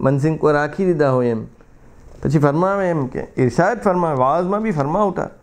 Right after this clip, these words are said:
કે "આપના મવાલીના નામની બરકત લઈને નામ રાખો" એમ. તે રાખે જ છે મોમિનીન એમ. હસન રાખીએ છે, હુસૈન રાખીએ છે, ફાતિમા રાખીએ છે.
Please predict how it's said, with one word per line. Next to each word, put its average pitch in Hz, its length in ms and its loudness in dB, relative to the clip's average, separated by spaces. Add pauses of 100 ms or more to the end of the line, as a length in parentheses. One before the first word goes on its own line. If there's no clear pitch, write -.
(240)
કે 180 100 2 (2000)
"આપના 170 340 0
મવાલીના 175 680 0
નામની 180 960 -2
બરકત 170 500 -2
લઈને 165 260 0
નામ 131 320 -2
રાખો" 107 380 -4
એમ. 98 180 -4 (1160)
તે 175 100 4
રાખે 139 320 0
જ 226 80 -12
છે 214 100 0
મોમિનીન 139 540 0
એમ. - 100 -6 (840)
હસન 135 320 2
રાખીએ 117 380 2
છે, 120 60 -6
હુસૈન 147 360 0
રાખીએ 117 440 0
છે, 117 100 -14
ફાતિમા 151 500 0
રાખીએ 127 480 -2
છે. - 200 -18